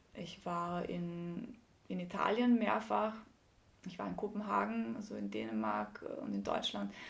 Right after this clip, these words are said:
Also ich bin da halt in Europa so ein bisschen herumgefahren und hab mich mit Leuten getroffen. Und das hat mir unglaublich viel gegeben,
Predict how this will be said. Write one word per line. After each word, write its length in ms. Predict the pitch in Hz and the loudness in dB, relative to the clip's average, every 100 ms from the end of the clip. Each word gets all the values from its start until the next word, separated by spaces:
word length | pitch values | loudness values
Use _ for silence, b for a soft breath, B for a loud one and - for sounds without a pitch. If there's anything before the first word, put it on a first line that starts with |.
| B | B
Also 120 | - | -6
ich 100 | 202 | -4
bin 160 | 208 208 | 2 4
da 120 | 214 | 6
halt 240 | 202 202 | 6 4
in 140 | - 202 | 2 2
Europa 340 | 196 202 208 | 2 2 0
so 160 | 202 202 | 0 0
ein 180 | - - | -2 -4
bisschen 220 | 208 214 | -2 0
herumgefahren 580 | 202 226 220 - - - | 2 2 0 0 0 2
und 120 | 196 | 0
hab 80 | 196 | -2
mich 160 | 202 | -4
mit 100 | - | -2
Leuten 300 | - - - | 0 2 0
getroffen. 480 | 208 202 - - 202 | -4 0 0 0 -2
Und 80 | 202 | -4
das 220 | 196 - B B B | -2 -6 B B B
hat 140 | 190 196 | -4 0
mir 100 | 196 | 4
unglaublich 340 | 202 196 196 | 8 8 6
viel 120 | - 196 | 0 -2
gegeben, 500 | 202 180 190 196 | -2 2 4 4